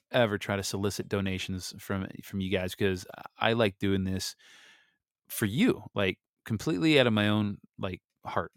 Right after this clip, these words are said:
and my own time. I like doing this. Um, at some point, yeah, I wanna make, maybe sell some merchandise just to get the branding out there, but it's not to really, you know, make a ton of money. A-, again, I don't know where this is gonna go. I'm gonna leave that up to God, but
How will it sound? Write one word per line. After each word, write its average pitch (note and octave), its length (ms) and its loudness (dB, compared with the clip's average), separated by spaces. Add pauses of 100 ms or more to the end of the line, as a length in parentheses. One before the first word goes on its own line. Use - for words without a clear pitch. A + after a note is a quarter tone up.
and G2+ 120 -2
my G2 140 0
own A2 160 4
time. E2+ 320 -6
I G2 60 0
like G#2+ 180 2
doing F2 240 -6
this. - 320 -12 (440)
Um, F#2 280 0 (160)
at G2+ 80 -4
some F#3 180 2
point, G3 300 2
yeah, D3 200 8
I A2+ 40 8
wanna B2+ 360 2
make, A2 220 -2 (100)
maybe A2 220 -4
sell A2 240 0
some - 220 -2
merchandise F#2+ 720 0
just - 180 -4
to G#2 60 -2
get G2+ 220 0
the G#2+ 60 -2
branding F#2 460 -2
out F2+ 240 -4
there, G2 160 2
but G#2+ 180 0
it's B2 140 -4
not A#2+ 200 0
to F#2+ 100 -2
really, F#2 280 -2
you G2+ 140 -4
know, F2+ 80 -6
make F#2 220 -4
a F#2+ 40 -6
ton F#2+ 200 -2
of F#2 80 -2
money. F#2+ 300 -2 (420)
A-, - 220 -6
again, E3+ 220 6
I F#3+ 100 8
don't G#3+ 120 8
know A#2 100 8
where G2+ 120 6
this F2+ 160 -2
is F#2 80 -6
gonna F2+ 180 0
go. A2 220 4
I'm D3+ 80 2
gonna F#3 120 2
leave C#3 200 6
that A#2 160 6
up G#2 80 2
to G2 100 -4
God, F2 320 -4
but F#2+ 160 -2